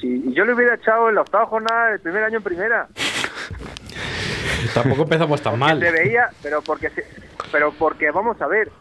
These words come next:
Speaker 1: Carlos ha dicho antes, ha expuesto unos argumentos de, de, de, de que si los resultados, de que si la defensa, pero ¿qué defensa? Pero vamos a ver, que estabas poniendo al señor Moyano de late-, de lateral derecho,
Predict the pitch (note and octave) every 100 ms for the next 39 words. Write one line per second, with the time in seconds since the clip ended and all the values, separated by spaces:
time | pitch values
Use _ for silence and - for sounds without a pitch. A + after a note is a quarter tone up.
0 | - G3 A3+ A3 G3+ G3 - F#3 G#3+ F#3
1 | E3 D#3+ D#3+ - D#3 - D3+ C#3+ C#3+ B2
2 | B2+ F#3+ F3+ D3+ C#3 C#3 - _ _ _
3 | B2 A#2 - A#2+ A#2+ A2+ A2 A2+ - A#2
4 | A2+ A2+ - G#2 D3+ E3+ E3 D3 C3 A#2
5 | - A2 G2+ - E3 D#3+ D#3+ - _ -
6 | - G#2+ E3 F#3 F#3 F#3+ - - _ -
7 | - - A#2 D3+ F3 D3+ F3+ C3 - F#3
8 | - F3+ F#3 F#3 F3+ B2+ B2 B2 D#3+ G3
9 | D#3+ C3+ D#3 E3 D3 B2+ A#2+ A#2+ - B2
10 | B2 A#2 C3+ F#3 D#3 D#3 D#3 A#2+